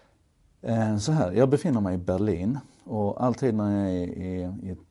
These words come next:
Berlin och i Tyskland så blir det lite grann så här stund för eftertanke. Och, ehm, jag ser två samverkande rörelser i, i vårt svenska samhälle just nu som gör mig lite,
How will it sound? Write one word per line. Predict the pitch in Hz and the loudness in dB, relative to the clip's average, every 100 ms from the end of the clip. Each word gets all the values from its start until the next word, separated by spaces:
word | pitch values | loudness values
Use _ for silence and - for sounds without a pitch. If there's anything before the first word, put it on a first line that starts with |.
| - | -14
Berlin | 214 101 95 95 90 87 | -10 -2 0 2 0 -2
och | 90 90 90 | -6 -8 -6
i | 87 | -6
Tyskland | - 92 - 92 87 | -2 -4 -4 -8 -6
så | 110 | -2
blir | 123 127 | 0 0
det | 110 | 2
lite | 120 117 | -2 0
grann | 101 95 | -2 -2
så | 95 | -4
här | 87 | -6
stund | - 107 92 87 | -4 -2 -2 -2
för | - 90 | -6 -4
eftertanke. | 90 - 90 - 85 87 85 - 85 82 _ _ _ _ _ _ - - | -4 -6 -10 -8 -8 -8 -10 -12 -12 -14 _ _ _ _ _ _ -20 -18
Och, | - 110 101 - - | -6 -4 -4 -8 -6
ehm, | 98 98 98 98 101 _ _ _ _ _ _ _ _ _ - | -2 -2 -2 -2 -4 _ _ _ _ _ _ _ _ _ 0
jag | 196 135 | 4 6
ser | - 143 107 - - | 6 2 2 -6 -8
två | - 131 110 101 98 95 | 2 4 6 6 2 0
samverkande | - - - 120 123 98 - 98 95 | -14 -8 0 2 2 0 0 -2 0
rörelser | 98 110 104 90 - - 87 87 | 2 2 2 -2 -4 -4 -4 -4
i, | 90 92 90 - | -4 -4 -6 -6
i | |
vårt | 90 90 | -2 0
svenska | - 98 101 101 | 2 0 0 -2
samhälle | 95 92 117 117 87 98 | -2 0 0 0 -2 0
just | 123 107 | 0 -2
nu | 101 90 | -8 -10
som | - 95 | -6 -4
gör | 90 | -2
mig | 85 85 | -2 -4
lite, | 82 85 90 85 | -6 -8 -4 -6